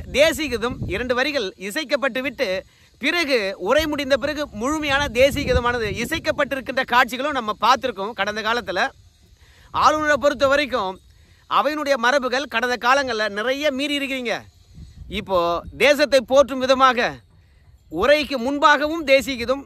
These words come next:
உரை முடிந்த பிறகும் தேசிய கீதம் பாடப்பட வேண்டும் என்று அவர் சொல்றாரு. அதோட தேசிய கீதம் பாடல என்ற ஒரே காரணத்துக்காக உரை அவர் புறக்கணிக்கவில்லை.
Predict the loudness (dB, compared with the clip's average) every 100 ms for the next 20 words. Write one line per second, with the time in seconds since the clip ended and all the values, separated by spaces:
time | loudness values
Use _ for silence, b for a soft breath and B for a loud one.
0 | -14 -8 0 0 0 -2 -4 0 -2 0
1 | 0 0 -2 -4 B -12 2 4 4 0
2 | -2 -4 2 4 4 2 0 2 0 -2
3 | -4 -4 -2 -2 -2 -4 -6 -2 -2 -4
4 | -12 -20 b b b 0 4 4 6 6
5 | 4 0 -2 0 2 0 -2 -2 0 4
6 | 6 4 0 0 2 2 4 4 4 2
7 | 2 -2 0 0 -2 -2 0 0 -2 -6
8 | -4 -4 -4 -6 -6 -4 -6